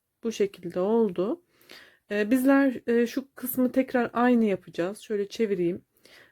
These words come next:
Burada yaptığımız mantıkla devam edeceğiz arkadaşlar. Beyaz iple, e, aynı köşeden başlayacağız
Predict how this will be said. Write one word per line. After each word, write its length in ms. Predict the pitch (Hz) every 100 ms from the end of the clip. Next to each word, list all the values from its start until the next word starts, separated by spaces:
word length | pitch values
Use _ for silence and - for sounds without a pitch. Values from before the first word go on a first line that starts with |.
| _
Burada 180 | 320 277
yaptığımız 600 | 262 254 - 254 240 226
mantıkla 600 | 233 233 226 220 - 190
devam 360 | 190 214 220 214
edeceğiz 400 | 175 - 170 170
arkadaşlar. 580 | 175 175 180 180 233 220
Beyaz 280 | 226 214 202
iple, 440 | - - 185 269 _ - _ _
e, 100 | -
aynı 340 | - 254 233 214
köşeden 500 | 247 226 214 196 196
başlayacağız 580 | 214 - 175 196 269